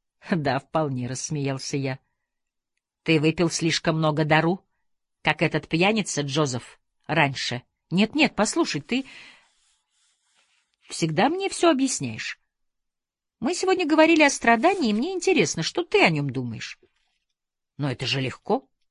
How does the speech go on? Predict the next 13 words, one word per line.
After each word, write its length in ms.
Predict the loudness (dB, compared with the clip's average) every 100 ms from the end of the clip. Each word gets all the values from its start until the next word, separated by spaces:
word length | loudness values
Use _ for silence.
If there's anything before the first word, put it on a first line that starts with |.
| _ _ _ _ _ _ _
Страдание — 600 | -10 -2 0 2 2 2
это 120 | -4
когда 320 | -6 -6 -6 -6
ты 100 | -8
голоден, 560 | 0 2 2 2 0
не 80 | -2
прав 300 | 0 -2 0
ли 80 | -4
я?» 200 | -4 -10 _ _ _ _ _ _ _ _
«Голод 440 | 6 8 8 4 -2
почему-нибудь — 720 | -2 2 2 0 -2 -4 -4
это 160 | -2
страдание, 680 | -2 2 2 2 -4 -4